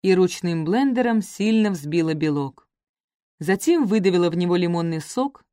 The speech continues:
добавила сахар, столовую ложку с горкой, и всё тщательно перемешала. «Я хочу принять ванну», сообщила Нелли, отдав напиток Ричарду.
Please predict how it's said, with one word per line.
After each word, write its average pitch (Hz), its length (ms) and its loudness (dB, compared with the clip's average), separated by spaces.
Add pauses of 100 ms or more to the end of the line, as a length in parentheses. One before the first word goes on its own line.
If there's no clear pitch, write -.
(100)
добавила 196 500 0
сахар, - 580 -4 (240)
столовую 170 540 0
ложку 165 340 -2
с 143 100 -12
горкой, 165 520 -2 (280)
и 190 80 -4
всё - 260 0
тщательно 220 720 -2
перемешала. 151 800 -6 (600)
«Я 208 180 2
хочу 220 300 -2
принять 208 400 2
ванну», 185 440 0 (680)
сообщила 180 480 0
Нелли, 208 480 0 (100)
отдав 165 480 -2
напиток 185 460 -4
Ричарду. 156 580 -4